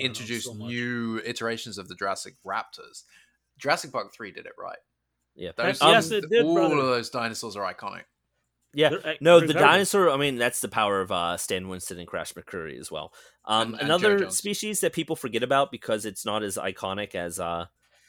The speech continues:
Speaker 3: as, you know, some of the J P three raptors and whatnot, though, the Pachycephalosaurus.
Speaker 2: Yeah, I like those.
Speaker 3: Um, I think it's a really cool dinosaur. Um, I would have loved to see more of it. It's got
Speaker 2: We
Speaker 3: a
Speaker 2: should have
Speaker 3: really
Speaker 2: seen
Speaker 3: cool
Speaker 2: them in
Speaker 3: design.
Speaker 2: Jurassic World.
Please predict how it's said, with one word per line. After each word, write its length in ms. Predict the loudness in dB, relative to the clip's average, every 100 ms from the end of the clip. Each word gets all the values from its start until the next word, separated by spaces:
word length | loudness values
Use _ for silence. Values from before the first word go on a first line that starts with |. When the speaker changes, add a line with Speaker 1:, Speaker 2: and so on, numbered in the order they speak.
| _ _ _ _ -8
Speaker 3:
as, 520 | -4 -4 -4 -6 -6
you 100 | -6 -6
know, 60 |
some 220 | -6 -8 -8
of 120 | -10
the 560 | -10 -10 -8 -8 -10 -8
J 140 | -8
P 80 | -8
three 140 | -10
raptors 320 | -8 -8 -10 -12
and 40 |
whatnot, 220 | -10 -8 -4
though, 120 | -4
the 80 | -2
Pachycephalosaurus. 1080 | -8 -6 -8 -8 -10 -12 -10 -10 -12 -16 -18 _ _ _ _ _ _ _ _ _ _ _ _ _ _
Speaker 2:
Yeah, 140 | -12
I 20 | -8
like 240 | -8 -10
those. 280 | -18 -18 -20 _ _ -10
Speaker 3:
Um, 340 | -6 -6 -10 -16
I 80 | -12
think 140 | -12 -10
it's 120 | -10
a 60 | -10
really 200 | -10 -10
cool 120 | -10
dinosaur. 640 | -10 -10 -10 -8 -8 -10 -20 _ -18
Um, 340 | -16 -16 -16
I 100 | -10
would 140 | -8 -8
have 120 | -10
loved 420 | -12 -4 -4 -4
to 60 | -8
see 160 | -10
more 260 | -10 -10 -10
of 120 | -6
it. 140 | -8 -8 -18 -20 _ -16
It's 120 | -8
got 140 | -6
Speaker 2:
We 60 | -2
Speaker 3:
a 20 |
Speaker 2:
should 40 | -4
have 40 |
Speaker 3:
really 40 | -4
Speaker 2:
seen 80 | -6
Speaker 3:
cool 60 |
Speaker 2:
them 20 | -6
in 60 |
Speaker 3:
design. 160 | -4 -4 -4
Speaker 2:
Jurassic 140 | -8
World. 300 | -10 -10 -10